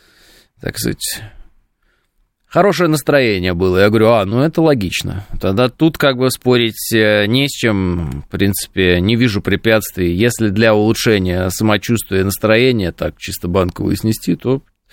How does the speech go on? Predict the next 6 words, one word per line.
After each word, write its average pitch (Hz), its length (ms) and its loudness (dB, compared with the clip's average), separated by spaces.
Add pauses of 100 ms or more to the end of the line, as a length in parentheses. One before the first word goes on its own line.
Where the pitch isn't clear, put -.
(380)
наверное, 127 600 0
да. 98 200 0
«Для 147 300 2
устрашения», 143 720 0
пишет - 260 -6
Максим. 87 460 -4